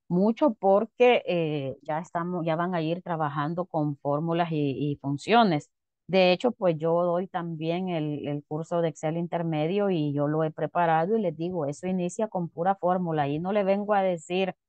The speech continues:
"Esta es celda tal", y es, de hecho, el primer tema es la función sí. Entonces, todo esto es necesario ya manejarlo bien para poder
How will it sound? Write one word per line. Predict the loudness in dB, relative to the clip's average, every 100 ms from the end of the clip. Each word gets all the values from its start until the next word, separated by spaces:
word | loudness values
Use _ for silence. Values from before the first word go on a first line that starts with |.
| _ -6
"Esta | -2 -2 0 2
es | 2 0
celda | -2 0 -2 0
tal", | 0 0
y | 0 -4
es, | -4
de | 0 0
hecho, | 0 -4
el | -4
primer | -2 -2 -4
tema | -2 -2 -2
es | -2
la | -2
función | -2 -4 -2 -2 -2
sí. | 0 -2 -2 _ _ -6
Entonces, | -4 -4 0
todo | 2 4 4
esto | 2 2 2 2
es | -4 -6
necesario | -6 -6 -2 0 2
ya | 2 0
manejarlo | 0 -4 -2 -4 -2 -2
bien | 0 0 2
para | 4 4
poder | 0 -4 0 4 2